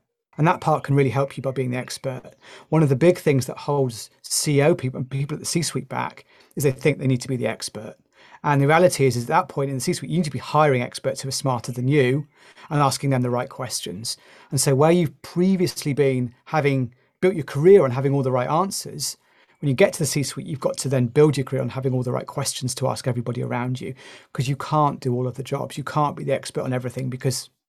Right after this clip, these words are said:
you either become a bottleneck, or the reality is, is your thinking's not up to date with people who are younger,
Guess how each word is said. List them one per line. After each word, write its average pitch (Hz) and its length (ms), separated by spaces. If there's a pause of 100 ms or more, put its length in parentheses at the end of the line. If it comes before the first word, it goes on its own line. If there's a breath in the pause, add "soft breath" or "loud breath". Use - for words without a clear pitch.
(280)
you 143 80
either 139 120
become 135 220
a 113 60
bottleneck, 135 680 (500 loud breath)
or 175 100
the 139 80
reality 147 380
is, 123 100
is 127 80
your 135 100
thinking's 131 380
not - 80
up - 140
to 127 100
date 131 240
with 123 280
people 135 280
who 123 220
are 123 320 (460 soft breath)
younger, 135 540